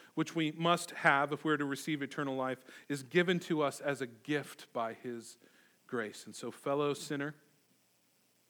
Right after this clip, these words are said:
trust in him. Trust in his sovereign grace. This is the gospel's command to all of us,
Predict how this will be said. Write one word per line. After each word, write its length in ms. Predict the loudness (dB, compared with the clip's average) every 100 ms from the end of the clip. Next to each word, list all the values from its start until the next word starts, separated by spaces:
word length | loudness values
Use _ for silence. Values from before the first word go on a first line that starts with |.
| -20 _ _ _ _ _ _ _ _ _
trust 360 | -6 -6 -6 -8
in 100 | -8
him. 160 | -10 -14 _ _ _ _ _ _ _ _ _ _ _ _ _ _ _ _ _ _ _ _ _ _ _ _ _ -20 -20 0
Trust 320 | 2 2 2
in 120 | 0
his 220 | 2 -2
sovereign 520 | 0 0 0 0 -4
grace. 440 | -2 -4 -4 -14 -20 _ _ _ _ _ _ _ _ _ _ _ _ _ _ _ _ _ _ _ _ _ _ _ _ _ _ -16
This 280 | -4 -4 -2
is 120 | -4
the 80 | 0
gospel's 460 | 2 0 -2 -10
command 460 | -6 -6 -6 -8 -14 _ _ _ -10
to 100 | -4
all 200 | -2 -2
of 100 | -8
us, 280 | -14 -18